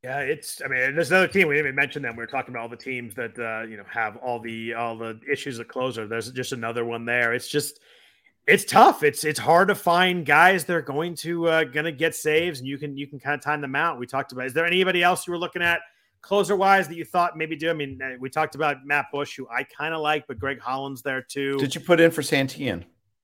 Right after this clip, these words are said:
Speaker 1: Uh, I didn't. I think I had a backup bid on him, but then after, um, you know, Art Warren got the second save, um, I think Santillan will be pretty good. I just don't know. I think, again, the guy's gonna be hard to time, 'cause I think they're gonna use him,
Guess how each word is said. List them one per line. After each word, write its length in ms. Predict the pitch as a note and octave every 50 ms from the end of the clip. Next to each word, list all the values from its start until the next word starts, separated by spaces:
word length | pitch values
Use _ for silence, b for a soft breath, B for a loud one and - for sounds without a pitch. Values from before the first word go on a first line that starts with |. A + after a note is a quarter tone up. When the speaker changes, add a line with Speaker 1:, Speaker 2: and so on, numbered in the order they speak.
| _ _ _ _ _ _ - - _ _
Speaker 1:
Uh, 300 | C3 C3 C3 C3 C3 D3
I 60 | D3+
didn't. 400 | D3+ G#3+ G#3+ F3 F#3 G3+ G3+ G3
I 100 | F3 G3
think 160 | F#3+ B3 C#4
I 60 | D#4
had 80 | C4+ C4
a 180 | A3+ F3+ C#3+ -
backup 440 | - F3 F#3+ G3+ - C4+ C4 A#3+ A3
bid 100 | A#3+ B3
on 160 | B3+ B3+ A#3
him, 320 | G3+ A3 A#3+ B3 B3+ A#3+
but 100 | G3 F#3 D3+
then 120 | E3 D3+
after, 540 | D3 D3+ D#3 D#3+ D3+ - - F3 E3+ E3 D3+
um, 320 | D3+ D3+ D3+ D3 C#3 C3+ D3
you 60 | D3
know, 80 | C#3+ C3
Art 240 | C3+ D3 C#3 C#3
Warren 240 | C#3 C#3 C#3 C#3+ C#3
got 80 | C#3 C3
the 60 | D3+
second 320 | - - D3+ - D#3+ D3 -
save, 440 | - D#3 D3+ D3+ D3+ D3+ D3+ C3+ b b b b b b b _
um, 220 | - A#2+ A#2+ A#2+ B2+
I 80 | D3+
think 140 | G#3 C4 B3+
Santillan 440 | - C#4 C4 A3 - G#3 A3 A3 G#3
will 100 | F#3 F3+
be 420 | D#3+ F#3 F3 E3+ D#3 D3+ C3 - _ _
pretty 280 | _ - - A3 G3 F3+
good. 300 | D#3 F3+ G#3 B3 C#4+ C4+
I 80 | A3+
just 200 | F#3+ F#3+ E3 -
don't 200 | - E3 E3 E3+
know. 160 | E3+ E3 D3+ C#3+
I 80 | C3+
think, 120 | C#3+ D3+ D#3+
again, 180 | D3+ D3+ E3 D#3+
the 80 | D#3+
guy's 200 | D#3 D3+ D3 -
gonna 100 | - D3
be 60 | C#3
hard 160 | A2 B2+ C3 B2+
to 60 | A#2
time, 300 | - - C3+ C#3 C3+ B2
'cause 80 | A2 A#2+
I 40 | B2+
think 80 | A#2
they're 80 | B2+ B2
gonna 100 | A#2+ A2+
use 220 | A#2 B2 B2 A2
him, 260 | A#2 A2+ A2+ A2+ G#2+